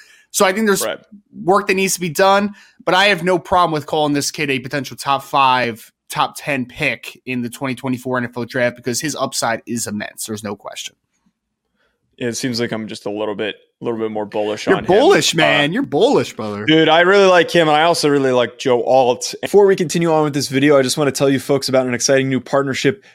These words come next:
Speaker 2: that we have with this channel with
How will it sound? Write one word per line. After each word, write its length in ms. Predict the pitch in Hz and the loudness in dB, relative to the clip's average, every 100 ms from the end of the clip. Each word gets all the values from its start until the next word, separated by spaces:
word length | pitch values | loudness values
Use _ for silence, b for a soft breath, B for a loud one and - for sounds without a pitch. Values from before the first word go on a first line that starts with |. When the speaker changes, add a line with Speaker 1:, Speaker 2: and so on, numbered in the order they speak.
| b | b
Speaker 2:
that 180 | 120 131 | 0 0
we 200 | 131 156 | 2 0
have 360 | 120 135 139 123 | 0 2 0 2
with 220 | 135 139 | 0 0
this 180 | 127 - | -2 -2
channel 540 | - 131 135 135 117 b _ - | -2 -2 0 0 -2 b _ -4
with 300 | 131 160 180 | 2 2 0